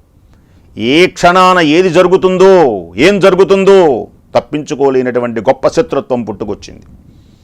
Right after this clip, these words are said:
ఇంకెలాగా? ఈమెకు విష్ణువు పుడతాడో ఏమిటో? ఈమెకు విష్ణువు పుడతాడా?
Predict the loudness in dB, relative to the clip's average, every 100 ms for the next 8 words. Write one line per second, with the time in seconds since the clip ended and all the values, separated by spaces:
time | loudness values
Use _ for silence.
0 | _ -18 -14 -4 0 4 2 0 -6 -12
1 | _ _ _ _ _ _ _ _ -6 -4
2 | -4 -6 -6 -8 -4 -4 -4 -4 0 2
3 | 2 0 -2 -8 _ _ _ _ _ _
4 | -4 -2 -2 -4 -8 -12 _ _ _ _
5 | _ -20 _ _ _ _ _ -8 -4 -2
6 | -2 -2 -4 -4 -4 0 2 4 2 -2